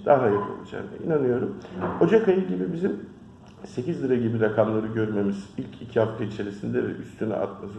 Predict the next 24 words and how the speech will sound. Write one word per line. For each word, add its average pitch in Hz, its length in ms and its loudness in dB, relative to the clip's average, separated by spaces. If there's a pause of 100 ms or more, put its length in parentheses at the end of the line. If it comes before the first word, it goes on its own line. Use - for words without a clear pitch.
(100)
kuvvetle - 400 -2 (100)
muhtemel. - 440 -4 (440)
Çünkü - 380 0
Amerika 123 440 0
Birleşik - 480 -4
Devletleri'nin 110 720 -2 (520)
beş 151 280 0
yıllık, 98 280 -6 (280)
yedi 117 200 -2
yıllık 101 380 -4
tahvil 113 300 4
faizlerinin 101 680 0 (220)
aşağı 98 420 -2
çekilmesi. - 460 -10 (100)
Fakat, 202 380 0 (720)
e, 113 260 -2 (100)
her 180 140 4
zaman 107 320 2
söylediğim 113 560 -2
gibi 104 200 -6
şunu 120 220 -4
asla 110 360 -2
unutmayalım 110 520 -2
arkadaşlar. - 600 -4